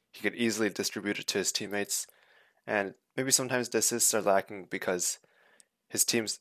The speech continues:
have sucked over the years, except, I guess, I guess it balances out given the Kevin Durant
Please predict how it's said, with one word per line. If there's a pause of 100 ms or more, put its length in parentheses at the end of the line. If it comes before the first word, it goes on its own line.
(140)
have
sucked
over
the
years, (360)
except,
I
guess, (1120)
I
guess
it
balances
out
given (240)
the
Kevin
Durant